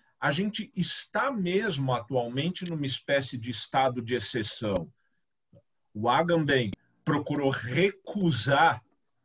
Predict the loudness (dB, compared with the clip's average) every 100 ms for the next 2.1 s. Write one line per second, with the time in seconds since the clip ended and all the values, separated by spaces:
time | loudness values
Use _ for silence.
0 | -2 0 4 4 2 2 4 4 2 0
1 | 4 4 4 2 4 2 2 -2 -2 -2
2 | -6